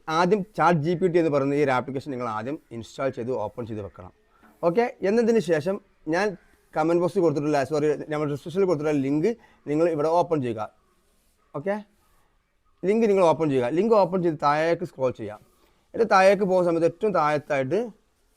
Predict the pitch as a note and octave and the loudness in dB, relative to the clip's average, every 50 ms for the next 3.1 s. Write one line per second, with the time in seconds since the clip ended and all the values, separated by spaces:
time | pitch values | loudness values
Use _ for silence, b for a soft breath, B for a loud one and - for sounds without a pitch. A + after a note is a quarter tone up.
0 | _ _ _ _ _ _ _ _ _ - B2 B2+ C#3+ D3+ D3 D#3+ D#3 C3+ E3 D#3 | _ _ _ _ _ _ _ _ _ -8 -6 -4 -4 -2 -2 -2 0 0 0 0
1 | C#3 B2+ C#3 E3+ D#3+ D#3 D#3 D3 E3 E3 E3 D#3+ D3+ - C#3+ C3+ C3+ C#3 - D#3 | 0 0 0 0 0 0 0 2 2 2 2 0 -2 0 0 2 2 2 0 -2
2 | D3+ D3 E3+ G3+ G#3 b b b b b b - F#3+ A3+ A3+ G#3 F#3+ F#3+ F3+ E3+ | -2 0 0 -2 -4 b b b b b b -4 0 0 2 2 2 2 2 2
3 | E3+ | 2